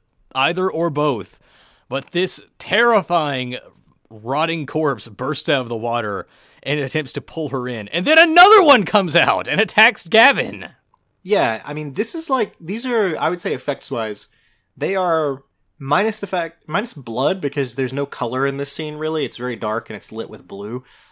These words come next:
Speaker 2: Uh, minus blood coloring. These are Walking Dead level of zombie prosthetics. Pretty, pretty scary, pretty good. They burst out of the water. They're trying to pull the kids in.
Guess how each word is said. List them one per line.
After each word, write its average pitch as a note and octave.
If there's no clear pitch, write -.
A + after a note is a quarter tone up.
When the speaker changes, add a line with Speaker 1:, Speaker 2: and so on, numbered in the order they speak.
Speaker 2:
Uh, A#2
minus D#3+
blood A#2+
coloring. F2+
These C#3
are B2+
Walking B2
Dead G#2+
level G2+
of F2+
zombie F2
prosthetics. -
Pretty, G#3+
pretty A3
scary, E3
pretty F#3
good. C#3
They A#2+
burst E3
out D#3
of C3+
the C3
water. B2
They're A2
trying D#3
to C#3
pull D3+
the C3
kids A#2+
in. A2+